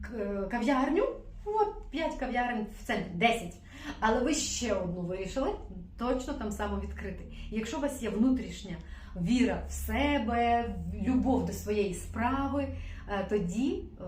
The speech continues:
в цю кав'ярню будуть ход-, ходити на вашу енергію,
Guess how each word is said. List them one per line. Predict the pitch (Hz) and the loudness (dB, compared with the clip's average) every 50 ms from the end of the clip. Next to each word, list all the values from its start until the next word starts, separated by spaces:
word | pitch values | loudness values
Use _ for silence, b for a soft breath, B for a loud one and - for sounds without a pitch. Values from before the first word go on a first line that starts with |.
| 175 170 - | -8 -8 -10
в | - - - | -12 -6 -2
цю | 285 277 | -2 -2
кав'ярню | - 220 190 233 240 262 262 247 214 208 | 0 -2 -2 -2 0 0 0 0 -2 -2
будуть | 208 208 - - | -4 -4 -6 -6
ход-, | - 226 214 202 180 175 - - | -4 -4 -4 -4 -4 -6 -8 -8
ходити | - - 226 208 - - 262 - 208 214 | -4 -2 0 0 2 2 2 2 2 2
на | 214 214 | 2 2
вашу | 202 185 233 254 262 262 254 - - - | 2 0 2 2 2 2 2 0 -2 -2
енергію, | 226 214 214 233 240 220 196 170 175 170 170 170 | 2 4 4 6 6 4 2 0 -2 -4 -6 -6